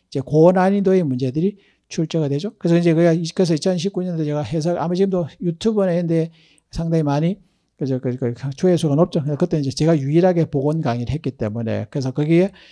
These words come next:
뭐 거기에서도 말씀을 드린 것처럼 앞으로 이제 군무원 시험 문제도 뭐야? 요 지금 이천십구 년도 상반기에 나왔던 문제, 그 패턴대로 나올 것이다. 오히려 일반 행정식보다 더 난이도 있게 문제가 퀄리티 있게 잘 나올 거다라고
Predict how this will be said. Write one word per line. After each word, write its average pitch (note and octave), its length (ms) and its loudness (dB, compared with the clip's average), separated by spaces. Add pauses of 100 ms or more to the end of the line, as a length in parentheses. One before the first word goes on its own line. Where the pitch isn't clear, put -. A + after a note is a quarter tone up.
(200)
뭐 D3 280 0
거기에서도 D#3 460 0
말씀을 C3+ 380 0
드린 C#3+ 140 2
것처럼 C3+ 320 0 (340)
앞으로 G#3 640 2
이제 C#3+ 160 -4
군무원 F3 420 0
시험 F#3+ 240 -2
문제도 C3+ 560 -2 (340)
뭐야? C3 260 0 (400)
요 D3 180 0
지금 F3+ 360 2 (160)
이천십구 F#3 500 -2
년도 E3+ 140 0
상반기에 F3 520 0
나왔던 D3 340 -2
문제, B2+ 280 -2
그 E3 260 0
패턴대로 E3+ 680 2
나올 A#2+ 220 0
것이다. - 400 -6
오히려 G3 540 4
일반 G#3 320 4
행정식보다 F3 760 -2
더 E3 280 0 (380)
난이도 E3+ 420 2
있게 F3 260 2
문제가 D#3+ 540 0
퀄리티 F#3+ 320 -2
있게 E3 100 -6
잘 D#3 180 0
나올 D3 120 -2
거다라고 D#3 540 0